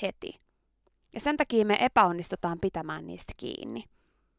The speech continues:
Me ei pidetä sitä hommaa tarpeeksi yksinkertaisena. Tää on yksinkertaista.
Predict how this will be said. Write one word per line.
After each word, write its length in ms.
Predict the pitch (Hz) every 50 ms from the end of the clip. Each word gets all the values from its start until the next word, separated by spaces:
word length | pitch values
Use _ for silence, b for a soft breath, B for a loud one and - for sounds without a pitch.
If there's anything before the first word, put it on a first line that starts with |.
| _ _ _ - _ -
Me 80 | 247
ei 60 | 240 247
pidetä 300 | - 311 330 330 269 -
sitä 180 | - - 226
hommaa 480 | 190 196 226 226 220 214 196 180 175 175 -
tarpeeksi 520 | 208 202 196 190 - - 165 160 - - -
yksinkertaisena. 920 | 240 226 - - - - 151 143 - - - - - - - - 98 - 233 - _ _ _ _ _ _ _ _ _ _ _ -
Tää 180 | - 262 262 262 -
on 220 | 247 247 269 269 254
yksinkertaista. 920 | 240 254 262 - - - 190 175 - 180 180 - - - - - - -